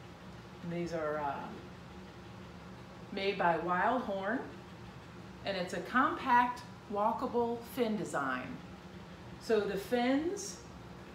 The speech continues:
are shorter, and on the bottom of 'em, they have tread,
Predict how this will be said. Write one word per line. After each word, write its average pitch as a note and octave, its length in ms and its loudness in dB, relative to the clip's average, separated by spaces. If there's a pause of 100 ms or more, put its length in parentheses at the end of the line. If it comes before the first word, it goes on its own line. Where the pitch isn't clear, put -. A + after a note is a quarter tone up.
(420)
are E3 280 2
shorter, C4+ 680 4 (1800)
and G3 600 2 (580)
on G3 260 0
the F#3+ 60 -2
bottom A3+ 360 6
of F#3+ 140 4
'em, A#3 240 6 (1300)
they G3+ 160 0
have F3+ 580 4 (260)
tread, D4+ 460 4